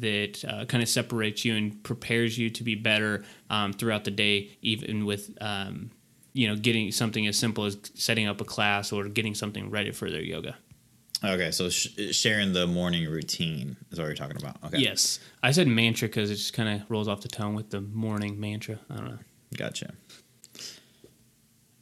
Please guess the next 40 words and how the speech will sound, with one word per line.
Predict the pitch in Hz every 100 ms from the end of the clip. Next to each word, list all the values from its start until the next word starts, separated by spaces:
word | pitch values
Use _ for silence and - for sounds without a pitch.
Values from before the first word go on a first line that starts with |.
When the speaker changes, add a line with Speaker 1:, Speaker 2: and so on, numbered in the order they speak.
| _ _ -
Speaker 1:
All | 127
right, | 151 175 160
so | 151 139 131 127
that | 127 143 170
is | 151
all | 139 143
we | 147
have. | 123 131 135 131
We, | 131 127
uh, | 123 117 104 -
um, | 120 113 -
hold | - 170 147
on, | 113
actually, | 110 110 117 110
Christian. | - 117 - 117 120
Well, | 123 127 117
I'm | 120 117
gonna, | 113 104 -
I | 120
wanna | 127 120
try | -
to | 117
find | 117 110
my | 101
phone | - 113 107 110
so | 107
I | 110
can | 117
do | 110
the | 107 110 131 - - -
dinging | 120 110 107
sound. | - 117 107 120 - _ _ _ -
Speaker 2:
It's | 87 85 135
too | - 90
late | 80
for | - 80
that, | 78
yeah. | 67 69 90 -
Speaker 1:
Oh, | 131 113 107 104 -
dang. | 113 107